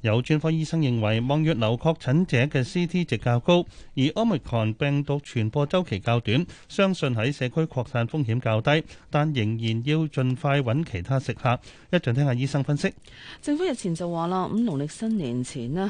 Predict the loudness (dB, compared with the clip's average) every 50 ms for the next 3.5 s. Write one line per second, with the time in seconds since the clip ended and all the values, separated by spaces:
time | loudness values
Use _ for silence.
0 | -4 -6 -8 -6 -6 -8 -8 -8 -10 -12 -10 -8 -6 -6 -4 -4 -4 -4 -4 -6
1 | -4 -4 -6 -6 -4 -4 -2 -2 -2 -2 -4 -6 -8 -6 -4 -4 -2 -4 -2 -2
2 | -2 -2 -2 -4 -4 -6 -8 -6 -6 -6 -4 -4 -4 -2 -4 -4 -4 -4 -4 -4
3 | -4 -4 -4 -2 -2 0 0 0 -2